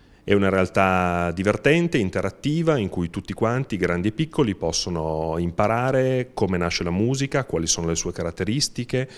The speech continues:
che differenza c'è tra suono e rumore, fino ad arrivare a conoscere alcuni strumenti da tutto il mondo.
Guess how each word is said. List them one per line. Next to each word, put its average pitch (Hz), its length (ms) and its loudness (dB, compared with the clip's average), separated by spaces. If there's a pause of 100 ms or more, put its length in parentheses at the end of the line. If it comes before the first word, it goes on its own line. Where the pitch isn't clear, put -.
(140)
che 90 120 -2
differenza 87 400 -2
c'è 87 160 -2
tra - 120 -6
suono 90 260 0
e - 20 2
rumore, 123 480 2
fino 135 180 -4
ad 98 100 -2
arrivare 87 440 0
a 90 40 -4
conoscere 90 600 -2 (240)
alcuni 101 340 0
strumenti 87 460 -2
da 85 100 -2
tutto - 240 -6
il 85 60 0
mondo. 76 500 -4